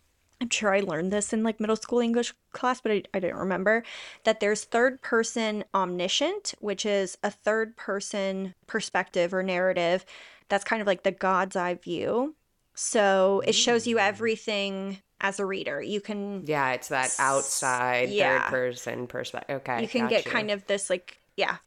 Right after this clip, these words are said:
Speaker 1: exactly. Outside, there's no limits to what can be shown. You can see anything in the world. You can zoom in and out, dip into characters' heads, whatever.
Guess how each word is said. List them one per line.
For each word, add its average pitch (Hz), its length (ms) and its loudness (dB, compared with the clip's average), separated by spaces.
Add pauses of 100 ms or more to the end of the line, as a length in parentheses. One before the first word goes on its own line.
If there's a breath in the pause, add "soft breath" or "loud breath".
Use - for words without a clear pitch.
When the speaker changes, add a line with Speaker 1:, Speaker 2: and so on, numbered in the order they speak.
(120)
Speaker 1:
exactly. - 480 -4
Outside, 226 540 0
there's 220 180 0
no 285 160 6
limits 254 460 0
to 247 140 -4
what 226 160 2
can 240 120 -2
be 220 140 -2
shown. 214 760 -2
You 208 160 -10
can 214 200 -12
see 220 240 -4
anything 220 400 -2
in 208 80 -4
the 202 80 -2
world. 202 320 2
You 202 100 -8
can 208 240 -8
zoom 202 320 -6
in 196 140 -2
and 196 120 0
out, 185 480 -2
dip 202 220 -2
into 208 220 -6
characters' 190 460 -4
heads, 165 260 -6
whatever. - 340 -2